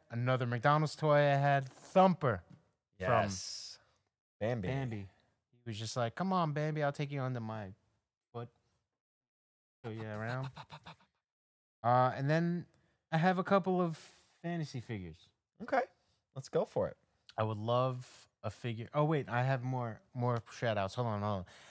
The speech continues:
Speaker 1: The Easter Bunny from Nightmare Before Christmas. There's a
Speaker 2: See.
Speaker 1: figure out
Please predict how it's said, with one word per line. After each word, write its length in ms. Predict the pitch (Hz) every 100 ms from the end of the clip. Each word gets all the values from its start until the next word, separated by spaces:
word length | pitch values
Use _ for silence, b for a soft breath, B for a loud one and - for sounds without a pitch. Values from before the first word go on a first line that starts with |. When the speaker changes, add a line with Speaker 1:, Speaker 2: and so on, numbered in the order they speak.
| B B
Speaker 1:
The 180 | 123 214
Easter 180 | 190 196
Bunny 440 | 180 185 190 185 - _ _ _ -
from 400 | 143 135 131 139 _ _ -
Nightmare 260 | 123 131 127
Before 200 | 110 131
Christmas. 540 | 156 147 180 - - - _ -
There's 120 | 117
a 40 | 110
Speaker 2:
See. 80 | 113
Speaker 1:
figure 300 | 143 143 139
out 220 | 135